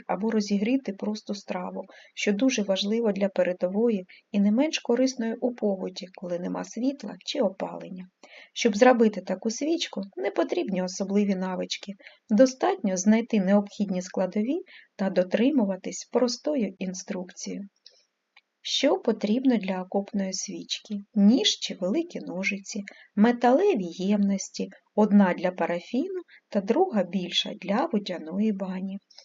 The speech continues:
терка, порожня консервна банка, гофра-картон,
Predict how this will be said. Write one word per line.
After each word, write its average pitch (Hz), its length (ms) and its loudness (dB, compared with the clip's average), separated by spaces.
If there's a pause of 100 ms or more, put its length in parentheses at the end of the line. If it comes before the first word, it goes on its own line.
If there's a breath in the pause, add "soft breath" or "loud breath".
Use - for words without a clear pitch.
(180 loud breath)
терка, 247 480 0 (440 soft breath)
порожня 311 480 2
консервна 220 600 0
банка, 190 580 -2 (420 loud breath)
гофра-картон, 214 1120 2